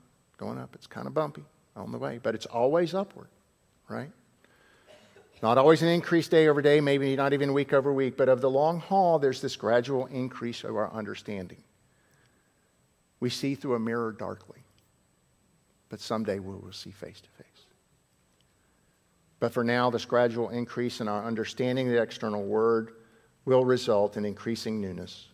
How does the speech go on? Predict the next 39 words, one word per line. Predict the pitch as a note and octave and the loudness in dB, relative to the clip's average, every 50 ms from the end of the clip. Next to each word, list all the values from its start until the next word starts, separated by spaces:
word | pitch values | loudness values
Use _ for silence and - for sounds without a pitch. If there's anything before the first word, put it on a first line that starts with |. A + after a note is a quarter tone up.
| _ _ _ _ _ _ _ _ _ _ _ _ _ | _ _ _ _ _ _ _ _ _ _ _ _ _
increasing | A#2+ A#2+ A#2 - - B2 A2+ - B2 A2 | -8 -6 -6 -4 -4 -4 -4 -4 -8 -8
joy | G2 G2 E2+ F2+ F2+ F#2 G2 | -8 -6 -6 -6 -4 -4 -6
and | G2 F#2+ | -6 -6
increasing | G2 G2 F#2+ - - F2+ G2 - F#2+ F2+ | -8 -10 -10 -10 -12 -14 -14 -14 -16 -18
peace. | - - - - - - - - _ _ _ _ _ _ _ _ _ _ _ _ _ _ _ _ _ _ _ _ _ _ _ _ _ _ _ _ _ _ _ _ _ _ _ _ _ _ _ _ _ _ _ _ _ _ _ _ _ _ _ _ - _ _ _ _ _ _ _ _ | -18 -20 -20 -20 -20 -20 -20 -20 _ _ _ _ _ _ _ _ _ _ _ _ _ _ _ _ _ _ _ _ _ _ _ _ _ _ _ _ _ _ _ _ _ _ _ _ _ _ _ _ _ _ _ _ _ _ _ _ _ _ _ _ -20 _ _ _ _ _ _ _ _
So | - - A3+ | 0 2 2
Jesus | F#3 B3+ D4+ C#4 A#3+ C#4+ B3+ - | 4 4 2 4 4 2 2 2
was | A3+ B3 C4 C4+ C#4 C4+ G3+ A#3+ | 4 6 8 8 8 8 8 8
and | B3+ A#3 | 4 4
is | A#3+ G3+ A#3+ C4+ C4 - | 4 4 4 4 4 4
a | B3 - | 0 -2
prophet. | - - D#3 C#3 A#2+ A2 - F2+ - - | 2 4 4 4 4 2 -2 -6 -4 0
We | D3+ G3+ | 2 2
don't | B3+ C4 A#2 - | 2 2 2 2
think | - - - | 2 4 4
about | A#3 - D3 A#2 A2 - | 6 6 6 4 6 2
that. | G#2 G2+ G#2 | 0 0 2
We | C3+ D3 E3 | 2 2 2
are | E3+ F3 | 2 2
more | F#3 G3+ G#3+ G#3+ | 2 4 4 6
likely | G#3+ G#3+ G#3+ G3 A3 G#3+ | 6 6 6 6 6 6
to | G#3 G3+ | 6 6
think | - G#3+ G#3+ G#3 | 6 4 4 4
of | G#3 | 4
Jesus | - - A3 A3 G#3 G3 F#3+ F3+ - | 4 4 0 2 2 2 0 0 -2
as | - - E3+ F3+ F#3+ F#3 G3 | 2 4 4 6 6 4 2
a | F#3 | -4
prophet | E3+ - - F3+ F3+ F#3+ F3+ - G3 | -4 -2 2 2 2 4 4 2 2
in | G3 G3 | 2 2
the | G3 F#3 | 2 0
past, | F#3 F3 G#3 G3+ F#3 D#3 - - | 0 0 0 0 0 0 0 0
but | D#3+ D3 | 2 2
he | D#3 D3+ | 2 0
is | - C3+ D3 E3+ F3 D3+ E3 | 2 2 4 4 4 4 2
a | D#3 | 0
prophet | - - C3 A#2+ C3 B2+ - C#3+ B2+ | 0 2 2 2 2 2 0 -4 -6
today. | - C#3 A#2+ C3 B2+ A#2+ | -6 -2 2 4 4 4
He's | G#2 B2 A#2+ | 2 0 -4
speaking | - - - - - F#3 F#3 F#3 F#3+ E3+ F3 F3+ F3+ D#3+ | -6 -8 -12 -6 0 0 0 0 0 -2 -2 -2 -2 -4